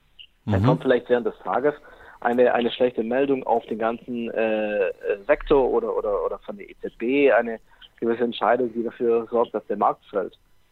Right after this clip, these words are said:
Speaker 1: Halte ich dann an dieser ursprünglichen Meinung fest, dass die Telekom jetzt heute steigen muss? Oder nehme ich diese neue, äh, Information, diese neuen Nachrichten mit, äh,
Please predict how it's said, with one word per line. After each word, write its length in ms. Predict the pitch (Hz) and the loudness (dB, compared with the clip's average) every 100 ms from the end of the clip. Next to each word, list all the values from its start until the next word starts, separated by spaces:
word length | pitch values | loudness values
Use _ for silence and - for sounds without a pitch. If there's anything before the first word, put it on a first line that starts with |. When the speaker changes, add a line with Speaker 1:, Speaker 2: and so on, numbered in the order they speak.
| _ _ | _ _
Speaker 1:
Halte 260 | 117 135 143 | -6 -4 -4
ich 100 | - | -2
dann 140 | 139 | -2
an 100 | 123 | -2
dieser 160 | 120 120 | -4 -2
ursprünglichen 560 | 143 147 - 147 135 | -4 -4 -4 -4 0
Meinung 260 | 127 120 123 | 0 0 0
fest, 300 | - 143 - - | 2 2 0 -2
dass 160 | 117 123 - | -2 -2 -6
die 80 | 117 | -4
Telekom 420 | 131 123 - 113 | -2 -2 -2 -4
jetzt 140 | 110 | -4
heute 180 | - 101 | -4 -6
steigen 380 | - 123 220 220 | 2 2 4 0
muss? 240 | 226 - - - _ _ _ _ | -4 -4 -20 -20 _ _ _ _
Oder 280 | 139 156 143 | 4 6 4
nehme 220 | 131 135 | 0 -4
ich 80 | - | -6
diese 220 | 127 117 | -8 -6
neue, 320 | 110 113 127 | -6 -2 0
äh, 540 | 120 110 113 107 104 - - | 2 2 0 2 0 -4 -10
Information, 520 | 110 107 98 120 131 | -6 -6 -4 -4 -2
diese 160 | 120 110 | 0 2
neuen 220 | 107 104 | 2 2
Nachrichten 500 | 101 110 120 - 107 | 0 -2 -6 -6 -6
mit, 260 | 110 - | -6 -6
äh, 300 | - 107 101 | -2 -2 -2